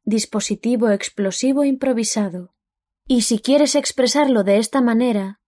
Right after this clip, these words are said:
es una leyenda urbana hasta el preciso momento en que se detona la primera.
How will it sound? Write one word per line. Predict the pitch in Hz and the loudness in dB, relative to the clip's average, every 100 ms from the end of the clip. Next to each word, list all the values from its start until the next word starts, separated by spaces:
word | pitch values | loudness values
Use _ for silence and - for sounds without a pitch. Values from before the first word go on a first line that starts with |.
| _ _ _ _ | _ _ _ _
es | - 269 | -2 2
una | 302 285 | 4 4
leyenda | 240 202 247 233 208 | 4 4 4 4 4
urbana | 202 185 240 285 294 | 2 0 0 2 2
hasta | 233 - 214 | 0 0 0
el | 190 185 | 2 0
preciso | 196 196 214 233 | -2 0 0 2
momento | 202 196 233 262 262 | 2 2 0 0 0
en | 220 | 0
que | 208 | 0
se | - 196 | -2 -2
detona | 190 220 262 269 | -2 -2 0 0
la | 247 | 0
primera. | 247 226 196 180 180 | 0 0 0 -2 -8